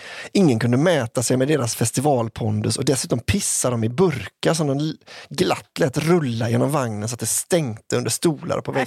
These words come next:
Speaker 1: väggar.
Speaker 2: för fan vad äckligt.
Speaker 1: Minst sagt festivalelit.
Speaker 2: Ja.
Speaker 1: En av dessa personer utmärkte sig genom att vara lite extra svinig. Han hade helt enkelt övergett burkarna och pissade numera rakt i sin egen ficka.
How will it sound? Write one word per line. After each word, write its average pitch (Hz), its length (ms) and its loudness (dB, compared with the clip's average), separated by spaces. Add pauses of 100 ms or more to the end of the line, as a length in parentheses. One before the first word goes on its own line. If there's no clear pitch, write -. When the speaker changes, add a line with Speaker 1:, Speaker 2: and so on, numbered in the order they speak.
Speaker 1:
väggar. 294 160 -8
Speaker 2:
för 156 60 -10
fan 302 600 0
vad 180 100 -4
äckligt. - 600 -10
Speaker 1:
Minst 175 380 2
sagt - 360 -6
festivalelit. 113 1300 -2
Speaker 2:
Ja. 254 340 -2 (1400)
Speaker 1:
En 220 220 2
av 202 60 4
dessa 214 200 2
personer 160 320 2
utmärkte 135 560 0
sig 113 340 2
genom 139 200 2
att 151 80 -6
vara 120 480 2 (100)
lite 127 220 -4
extra - 540 -2
svinig. - 600 -4 (800)
Han 185 180 0
hade 185 160 2
helt 214 280 2
enkelt 147 260 0
övergett 160 420 2
burkarna 147 520 0
och - 180 -2
pissade 156 500 0
numera 143 360 2
rakt 123 460 0
i - 60 -6
sin 147 160 2
egen 127 260 0
ficka. - 760 -6